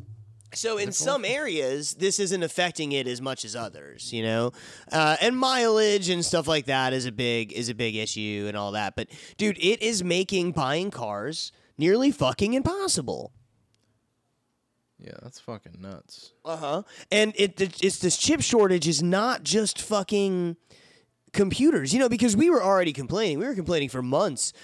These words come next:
Speaker 1: about graphics cards, how fucking much money
Speaker 2: Oh, yeah.
Speaker 1: it costs, how, how hard it is to get 'em, you know?
Speaker 2: Yeah, we bought ours at the right fucking time, I'll tell you that.
Speaker 1: Like, right before, like, literally right before
Speaker 2: Yeah,
Speaker 1: getting
Speaker 2: like,
Speaker 1: fucked.
Speaker 2: days before, yeah.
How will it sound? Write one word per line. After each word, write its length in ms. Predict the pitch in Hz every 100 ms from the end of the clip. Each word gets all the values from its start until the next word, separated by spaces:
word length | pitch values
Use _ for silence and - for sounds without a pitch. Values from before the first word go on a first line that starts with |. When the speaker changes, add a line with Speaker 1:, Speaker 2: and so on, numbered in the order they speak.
| -
Speaker 1:
about 300 | 143 156 139
graphics 500 | 135 127 175 131 -
cards, 400 | 110 98 127 147 - - -
how 100 | 170
fucking 260 | 185 175
much 200 | 170 143
money 240 | 131 151 160
Speaker 2:
Oh, 20 |
yeah. 40 | 143
Speaker 1:
it 60 |
costs, 480 | 156 156 156 151 147
how, 160 | 156 170
how 260 | - 180
hard 260 | 139 143 165
it 120 | 160
is 160 | 165 -
to 100 | 143
get 260 | 127 139
'em, 320 | 156 151 151
you 120 | 143 147
know? 260 | 151 240 - -
Speaker 2:
Yeah, 280 | 90 92 87
we 160 | 95
bought 260 | 110 107 92
ours 300 | 90 104 85
at 80 | 85
the 100 | 87
right 240 | 85 85 -
fucking 320 | 87 85 -
time, 240 | 92 92 82
I'll 40 |
tell 200 | - 90 87
you 60 |
that. 300 | 85 95 82 -
Speaker 1:
Like, 260 | 196 196 170
right 600 | 131 139 147 185 175 175
before, 720 | 135 160 - 151 127 113 104 92 _ _ _ _ _ _ _ _ _ _
like, 280 | 151 147 113
literally 640 | 160 185 214 214 202 190 160
right 300 | 156 143 127
before 260 | 135 131
Speaker 2:
Yeah, 140 | 123 117
Speaker 1:
getting 100 | 104
Speaker 2:
like, 80 | 113
Speaker 1:
fucked. 140 | 80
Speaker 2:
days 380 | 107 107 104 90
before, 600 | - 92 - 90 80 78
yeah. 300 | 82 87 82